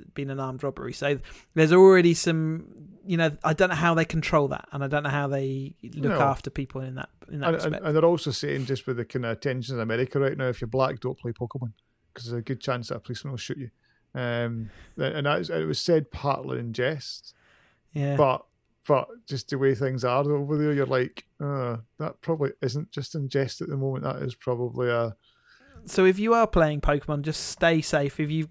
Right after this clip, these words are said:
Speaker 1: if you've got kids playing the Pokemon game, then, you know, is, there's still,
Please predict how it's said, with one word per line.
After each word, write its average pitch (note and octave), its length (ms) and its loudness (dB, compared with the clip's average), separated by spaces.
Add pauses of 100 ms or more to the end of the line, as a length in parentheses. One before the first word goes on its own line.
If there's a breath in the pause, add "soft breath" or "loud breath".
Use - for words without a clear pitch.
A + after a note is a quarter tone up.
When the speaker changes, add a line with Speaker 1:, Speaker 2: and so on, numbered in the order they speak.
Speaker 1:
if D#3+ 120 -4
you've E3 100 0
got E3 200 2
kids G#3+ 260 2
playing B2+ 340 -6
the B2+ 80 -8
Pokemon C3 380 -4
game, C3 200 -6
then, C#3 300 -6
you D#3 140 -4
know, C#3+ 200 0 (120)
is, F3 460 -4
there's E3+ 260 2
still, F3+ 420 4